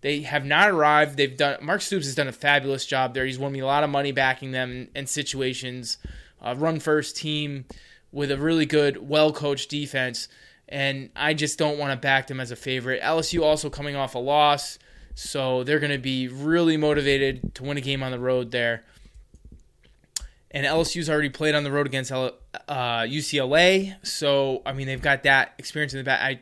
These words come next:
granted, they didn't play very well, but that's at least experience in their back pocket. Rutgers comes back down to real life. They get beat fifty-two to thirteen at home to Ohio State.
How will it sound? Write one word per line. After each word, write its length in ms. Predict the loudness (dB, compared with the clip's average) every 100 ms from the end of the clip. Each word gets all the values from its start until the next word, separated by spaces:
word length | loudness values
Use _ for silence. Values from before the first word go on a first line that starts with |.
| -4
granted, 240 | -2 -2
they 100 | -4
didn't 180 | -6 -6
play 180 | -2 0
very 240 | 2 2
well, 400 | 2 2 0 -2 -18 _ -8
but 240 | -6 -2
that's 220 | -2 -4
at 80 | -6
least 440 | -8 -6 -6 -8 -10 -12
experience 640 | -10 -6 -4 -4 -4 -8
in 40 |
their 120 | -8 -4
back 260 | -2 -4
pocket. 500 | -4 -6 -6 -10 -12 _ -20 -20 -20 -20 -20 -20 _ 0
Rutgers 640 | 2 4 4 2 2 -4
comes 440 | -8 -8 -6 -10 -14 -20
back 360 | -4 0 0 0
down 240 | 0 0
to 100 | 0
real 220 | 2 2
life. 440 | 4 4 2 -4 -4
They 140 | -2
get 220 | 0 -2
beat 180 | -4 -8
fifty-two 420 | -8 -10 -10 -8
to 60 | -6
thirteen 540 | -4 -6 -6 -8 -6
at 160 | -6 -6
home 280 | -8 -8 -8
to 140 | -8
Ohio 440 | -6 -2 0 0 -2
State. 520 | -4 -2 -2 -2